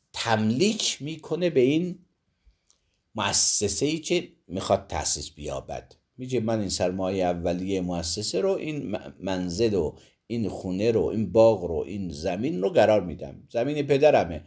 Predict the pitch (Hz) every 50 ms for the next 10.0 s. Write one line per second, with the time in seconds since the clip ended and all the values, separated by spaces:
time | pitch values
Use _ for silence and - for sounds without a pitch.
0 | - _ _ _ _ _ _ - 165 170 143 131 131 127 120 113 110 98 92 101
1 | 101 101 - - - - 82 80 80 78 65 58 55 - - _ _ - - -
2 | - - _ _ _ _ _ _ - 92 - - 95 90 101 107 104 - - _
3 | _ _ _ _ _ _ _ _ _ _ _ _ _ _ _ _ - 92 95 98
4 | 101 90 101 - - - - - 120 110 - - 208 240 226 - 196 175 160 147
5 | - - 147 143 - 135 127 127 127 113 113 - - 113 110 - - 107 104 98
6 | 98 98 95 92 90 98 95 87 82 76 85 80 80 - - 67 - 78 120 127
7 | - - - - - 226 226 202 180 147 135 131 110 101 - - 101 - - 87
8 | 87 85 82 78 76 73 76 76 87 107 110 120 110 - - - - - - _
9 | _ _ _ _ _ - 180 202 196 - 180 170 - 175 185 202 196 185 -